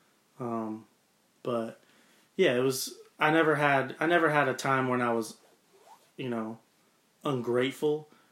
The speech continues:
just, you know, just caught in that rut where I just felt, or, you know, more or less felt like I was in one, you know, just where I thought I would never leave. And I was like, you know, "I'm, I'm gonna go just get a job so I can just have something different."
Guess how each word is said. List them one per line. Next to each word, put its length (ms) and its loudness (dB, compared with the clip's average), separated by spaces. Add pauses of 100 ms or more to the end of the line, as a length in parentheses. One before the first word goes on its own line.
(140)
just, 560 -6
you 60 -6
know, 120 -4
just 240 -10
caught 340 -2
in 100 -4
that 200 -8
rut 440 -4
where 140 -2
I 80 -2
just 180 -6
felt, 260 -4
or, 180 2
you 120 -2
know, 100 0
more 140 0
or 40 2
less 140 -4
felt 200 -4
like 180 -8
I 80 -2
was 140 -6
in 220 0
one, 320 -6 (420)
you 80 -8
know, 180 -6
just 480 -10 (440)
where 220 -4
I 220 -8 (960)
thought 440 -2
I 80 2
would 120 0
never 260 0
leave. 400 -4 (360)
And 80 -10
I 20 -4
was 120 -6
like, 180 -6
you 60 -6
know, 120 -4
"I'm, 160 -4
I'm 80 -6
gonna 80 -2
go 140 0
just 200 -10
get 100 -2
a 40 -4
job 280 -4
so 120 -6
I 20 -4
can 100 -6
just 120 -10
have 160 -4
something 320 -10
different." 380 -8